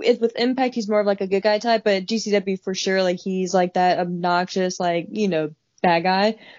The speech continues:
Um, so, like, part of me just to kinda get more, like, you know, quote, heat. So when he goes back on the indie scenes, he, it's, you know, like, I don't know, like, I could see him wanting to do that just to kind of play up on, like,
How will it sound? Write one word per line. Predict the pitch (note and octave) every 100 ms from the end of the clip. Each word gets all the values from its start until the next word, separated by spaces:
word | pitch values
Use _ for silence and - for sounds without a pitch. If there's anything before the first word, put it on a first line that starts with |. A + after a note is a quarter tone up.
| -
Um, | - G#3 G3 F#3 F#3 F#3 - _ -
so, | - A#3+ A3+ A3
like, | A#3 A3
part | - A3+ A3+ B3
of |
me | C4 A3+
just | A3 A3
to |
kinda | A#3 A#3 G#3+
get | G#3 G#3
more, | G3 G3 G3 G3
like, | F#3 F3 E3+ - _ _
you | G3+ G3
know, | E3 E3+
quote, | - G#3+ F#3
heat. | F#3 - G3+ G3 G#3+ -
So | - G#3
when | G3
he | F#3
goes | F#3 F3
back | F#3 F#3 G3
on | F#3
the |
indie | F3 F#3+ F#3+
scenes, | - G#3 G3+ G3+
he, | G3+ G3+
it's, | F#3 -
you | G#3 G3+
know, | E3 F3
like, | E3+ F3+ - - -
I | C#4+
don't | D#4
know, | C4+
like, | A#3 A#3+
I |
could | C4 C#4
see | C#4 C4+
him | B3 A#3+
wanting | G#3+ G#3+ A3
to | A3+ G#3+
do | A3
that | G#3+
just | G3 G#3 G3+
to |
kind | G3+ G#3+ G3
of | F#3+ - _
play | - - G3 G3
up | F#3 G#3 A#3+ - -
on, | G3+ F#3+ F3+
like, | F3+ F3+ F3 -